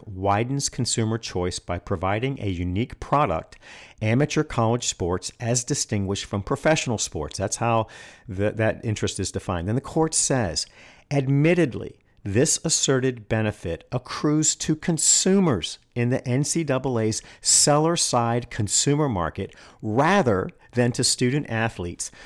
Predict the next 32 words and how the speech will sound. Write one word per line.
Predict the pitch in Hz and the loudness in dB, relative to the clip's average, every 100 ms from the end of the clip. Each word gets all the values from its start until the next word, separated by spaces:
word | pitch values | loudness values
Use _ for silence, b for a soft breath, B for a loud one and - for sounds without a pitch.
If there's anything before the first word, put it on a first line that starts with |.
| B | B
whose | - 117 107 | 2 2 0
compensation | - 131 143 170 - 127 120 - 98 92 110 | -2 -2 0 0 2 2 0 -2 -4 -6 -8
the | - | -4
N | 120 | -2
C | 139 143 | -2 0
double | 139 120 117 | 0 2 0
A | 117 | 0
fixes | - - 160 - 107 85 - | -4 -2 0 2 0 -2 -4
in | - 110 | -2 -2
its | 120 | -2
buyer-side | 113 95 101 98 107 - - 90 92 95 - - | -6 -2 0 0 0 -2 -2 -2 -2 -4 -8 -4
labor | 98 104 92 90 | 0 0 0 -4
market." | 104 104 110 82 - B B B B B | -2 0 -2 -4 -14 B B B B B
But | 98 151 117 - _ - | 2 2 2 -2 _ -8
the | 104 | -6
N | 110 143 | -2 -2
C | - | -2
double | 151 143 143 139 | -2 -2 -2 -2
A | 160 | 0
argued | 120 107 90 90 120 B B B B | 2 2 0 -8 -12 B B B B
the | 117 | -4
district | 95 127 - 170 170 | 2 2 2 -4 -6
court | - 135 127 - | -2 2 2 2
needed | 117 120 131 151 | 2 2 0 -2
to | - 147 | -4 -2
assess | 139 - 123 131 - | -2 -2 -2 -2 -2
its | - 117 - 120 | -4 -6 -4 -4
restraints | - - 107 107 - - | -4 -2 -2 0 -2 -2
in | 127 135 | 0 0
the | 151 | 2
labor | 135 127 123 | 2 2 0
market | 104 90 - 104 | 0 -2 -2 -10